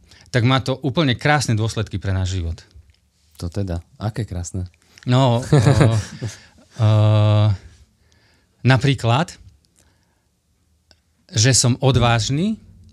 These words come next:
Speaker 1: a pokorný človek zároveň. Vysvetlím, čo tým
Speaker 2: No,
Speaker 1: myslím. Ak moja hodnota nespočíva v tom, čo ja som dokázal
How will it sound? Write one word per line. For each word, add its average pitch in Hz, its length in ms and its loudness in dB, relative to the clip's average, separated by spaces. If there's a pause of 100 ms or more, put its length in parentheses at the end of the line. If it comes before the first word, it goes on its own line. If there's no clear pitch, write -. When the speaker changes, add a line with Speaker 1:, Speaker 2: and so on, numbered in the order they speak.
(480)
Speaker 1:
a 107 360 0
pokorný 123 440 0
človek 104 280 -4
zároveň. 90 460 -4 (720)
Vysvetlím, 113 460 -2
čo 104 80 -4
tým 87 160 -2
Speaker 2:
No, 92 80 0
Speaker 1:
myslím. 87 240 -6 (1700)
Ak 117 180 2
moja 131 640 2
hodnota 135 720 0 (340)
nespočíva 139 540 0
v - 100 -6
tom, 139 160 -2
čo - 140 -4
ja 131 140 2
som 165 180 2
dokázal 92 720 -2